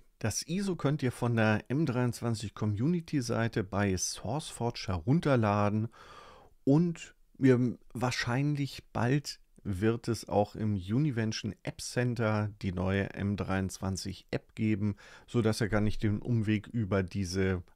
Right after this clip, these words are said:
architekturunabhängigen Serverinstallationspakete braucht. Aber das funktioniert auch auf U C S. Wenn ihr mehr über M dreiundzwanzig und verwandte Themen erfahren möchtet,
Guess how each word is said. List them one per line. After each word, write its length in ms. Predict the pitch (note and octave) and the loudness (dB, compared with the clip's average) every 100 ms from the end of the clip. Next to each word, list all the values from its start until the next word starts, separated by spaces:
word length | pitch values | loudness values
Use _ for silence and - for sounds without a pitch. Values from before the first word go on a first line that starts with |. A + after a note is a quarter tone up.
| - | -4
architekturunabhängigen 1700 | G2 - G#2+ G2 - - A2+ G#2+ - A2 F#2 G2+ G2 F2+ E2+ G#2 F#2 | -4 -2 -4 -6 -8 -2 -2 0 -2 -2 -2 -4 -4 -4 -4 -4 -4
Serverinstallationspakete 1500 | - F#2 F2+ F#2+ - F#2+ F#2 - G2 G2 - - - F#2+ - | -4 -2 -2 -4 -4 -2 -2 -4 -4 -4 -4 -10 -8 -6 -6
braucht. 480 | F#2 - F#2 F2 - - - - - | -6 0 2 2 -6 -20 -20 -20 -2
Aber 240 | - F3 | 2 2
das 120 | A#2 - | 2 0
funktioniert 640 | A#2+ A2 A#2+ G#2+ G#2 - | -2 -2 -2 0 0 -2
auch 300 | F2+ F#2+ - | -2 -2 -4
auf 300 | G#2 A2+ - | -6 -6 -8
U 100 | - | -12
C 300 | - - - | -6 -6 -4
S. 320 | - - - - - _ - | -4 -4 -8 -16 -20 _ -10
Wenn 220 | G#2 B2+ F#3 | 0 2 2
ihr 100 | E3 | 2
mehr 400 | C#3+ E3 F3 - | 2 2 0 2
über 320 | D3+ C3+ G2 | 2 4 2
M 160 | B2+ | 2
dreiundzwanzig 960 | A#2+ A2+ A2+ - G#2+ D3 E3 D#3+ D#3 - | 2 2 2 0 0 0 -2 -4 -6 -2
und 280 | B2 C3 B2+ | 0 2 0
verwandte 580 | - G#2+ A2 B2 C3 A2+ | -2 -2 0 -2 0 -2
Themen 300 | - A#2 G#2+ | 0 0 0
erfahren 560 | F#2 - G2+ C#3+ D3+ | -2 0 0 2 2
möchtet, 460 | C#3 C#3 - C#3 | 2 0 -2 -4